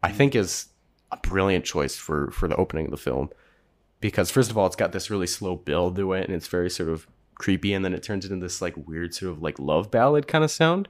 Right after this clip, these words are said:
Speaker 2: Yeah.
Speaker 1: And what's interesting about that song is that song was written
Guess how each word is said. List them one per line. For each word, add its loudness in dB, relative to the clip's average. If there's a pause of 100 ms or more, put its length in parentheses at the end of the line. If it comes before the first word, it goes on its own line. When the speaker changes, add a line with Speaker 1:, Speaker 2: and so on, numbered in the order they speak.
Speaker 2:
Yeah. -6
Speaker 1:
And 0
what's 0
interesting 2
about 6
that 4
song 6
is 0
that 6
song 4
was 2
written 4